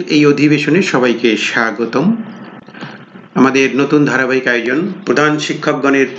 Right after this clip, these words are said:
লিডারশিপ প্রশিক্ষণ, চোদ্দ দিন ব্যাপী নতুন ম্যানুয়ালের আলোকে প্রাথমিক বিদ্যালয়ের প্রধান শিক্ষকদের জন্য লিডারশিপ প্রশিক্ষণকে ঢেলে সাজানো হয়েছে। আমরা জানি,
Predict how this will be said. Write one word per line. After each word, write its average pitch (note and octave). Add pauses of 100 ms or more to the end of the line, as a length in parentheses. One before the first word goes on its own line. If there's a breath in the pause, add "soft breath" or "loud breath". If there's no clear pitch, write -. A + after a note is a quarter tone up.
(200)
লিডারশিপ B2
প্রশিক্ষণ, - (720 loud breath)
চোদ্দ D3
দিন D#3
ব্যাপী C#3+
নতুন C#3
ম্যানুয়ালের B2+
আলোকে A2+
প্রাথমিক C3
বিদ্যালয়ের A2+
প্রধান B2
শিক্ষকদের G#2+
জন্য G#2 (760 loud breath)
লিডারশিপ C#3 (280)
প্রশিক্ষণকে -
ঢেলে B2+
সাজানো A2+
হয়েছে। - (520 loud breath)
আমরা B2
জানি, B2+